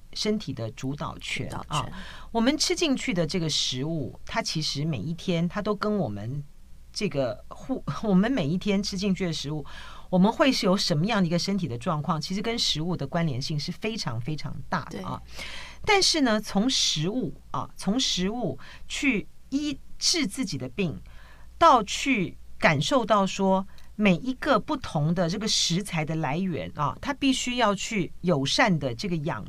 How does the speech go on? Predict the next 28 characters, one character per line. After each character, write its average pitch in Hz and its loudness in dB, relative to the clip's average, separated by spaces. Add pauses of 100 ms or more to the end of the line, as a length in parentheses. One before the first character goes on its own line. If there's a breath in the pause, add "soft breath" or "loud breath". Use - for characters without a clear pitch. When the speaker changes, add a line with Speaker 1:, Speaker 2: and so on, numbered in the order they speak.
Speaker 1:
殖， 117 -4 (420 loud breath)
这 370 0
中 349 2
间 320 2
它 - -6
还 208 0
是 208 2
有 120 -2
一-， 135 -4 (180)
一 190 -2 (120)
段 214 6
的 151 -2
距 202 -2
离 226 0
的 190 -2
啊。 131 -4
Speaker 2:
嗯。 - -12 (480 loud breath)
Speaker 1:
你 339 4
从 320 0
什 220 4
么 175 6
样 262 4
的 151 2
这 185 -4
个 170 0
时 - 0
候 175 0
才 165 0